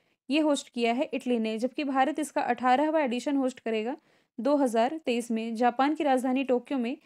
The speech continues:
इस साल के ओलंपिक संपन्न हुए थे। ये है स्कॉटलैंड, जिसके बारे में अभी मैंने आप लोगों को बताया है। कोविड नाइन्टीन के नोवैक्स टीके को हरी झंडी देने वाला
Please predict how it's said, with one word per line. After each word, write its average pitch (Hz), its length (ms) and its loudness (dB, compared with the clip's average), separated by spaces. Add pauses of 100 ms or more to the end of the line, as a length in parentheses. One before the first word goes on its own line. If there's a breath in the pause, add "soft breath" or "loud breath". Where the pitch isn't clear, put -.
(220 soft breath)
इस 285 140 -4
साल 277 180 2
के 277 120 -4
ओलंपिक 247 380 0
संपन्न 254 380 -2
हुए 220 260 0
थे। 214 180 -4 (1040)
ये 262 160 0
है 294 200 0
स्कॉटलैंड, 262 580 0 (400)
जिसके 247 220 -4
बारे 269 200 4
में 269 100 -2
अभी 254 200 0
मैंने 269 180 2
आप 240 180 0
लोगों 240 200 -2
को 247 100 0
बताया 214 360 0
है। 240 160 -4 (840)
कोविड 269 320 2
नाइन्टीन 277 360 0
के 262 120 -2
नोवैक्स 277 460 0
टीके 254 300 -6
को 277 100 -2
हरी 247 220 0
झंडी 254 300 0
देने 226 220 -4
वाला 214 300 -4